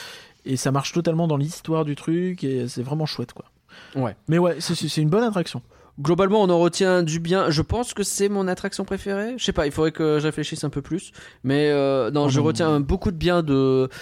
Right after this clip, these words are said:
Speaker 2: euh, de ce Excalibur, euh, qui est, euh, qui est un très bel ajout.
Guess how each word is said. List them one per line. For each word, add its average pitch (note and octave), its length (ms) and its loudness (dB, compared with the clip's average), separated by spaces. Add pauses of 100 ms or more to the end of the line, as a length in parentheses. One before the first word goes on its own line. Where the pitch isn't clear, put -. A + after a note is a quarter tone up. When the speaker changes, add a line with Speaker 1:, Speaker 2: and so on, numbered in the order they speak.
(200)
Speaker 2:
euh, B2 280 0
de C#3 100 0
ce - 140 -2
Excalibur, C#3+ 840 0 (380)
euh, A2 180 -6
qui B2 300 -4
est, F#3 120 2
euh, G#2 280 2
qui C#3 220 -2
est C3 60 0
un A#2+ 200 0
très - 340 -2
bel F3 320 0
ajout. D3+ 400 2